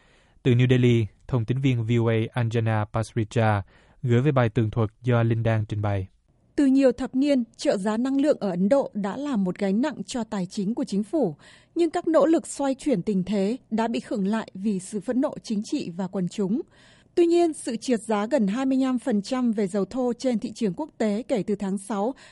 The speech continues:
Speaker 2: đã đem lại một cơ hội hiếm có cho chính phủ chấm dứt việc kiểm soát giá dầu diesel hồi tháng trước. Giới tiêu thụ Ấn Độ gần như không nhận ra điều này.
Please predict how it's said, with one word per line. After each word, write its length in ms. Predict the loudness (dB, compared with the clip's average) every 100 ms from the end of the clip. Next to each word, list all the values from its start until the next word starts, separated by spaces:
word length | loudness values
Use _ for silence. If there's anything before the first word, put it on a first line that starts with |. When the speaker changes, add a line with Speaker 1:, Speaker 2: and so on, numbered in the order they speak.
| -4
Speaker 2:
đã 120 | 0
đem 200 | 2 2
lại 220 | 2 0 0
một 280 | 0 -2
cơ 140 | -2 0
hội 220 | 0 0 0
hiếm 200 | -2 -2
có 360 | -4 -4 -4 -6
cho 280 | -4 -4 -4
chính 200 | -4 -4
phủ 280 | -2 -2 -2 -2
chấm 200 | -2 0
dứt 300 | -2 -6 -4
việc 240 | -4 -2
kiểm 160 | -4 -4
soát 260 | -8 -8
giá 200 | -8 -8
dầu 280 | -6 -4 -2
diesel 440 | 0 0 0 0 0
hồi 180 | -2 -4
tháng 220 | -6 -4
trước. 280 | -2 -4 -4 _ _ -20 -20 _ _
Giới 200 | 2 4
tiêu 140 | 4
thụ 160 | 2 2
Ấn 200 | 2 4
Độ 200 | 2 2
gần 200 | 2 4
như 120 | 2 0
không 260 | 0 2
nhận 200 | 2 0
ra 160 | -2 -2
điều 160 | 0
này. 320 | 0 0 -2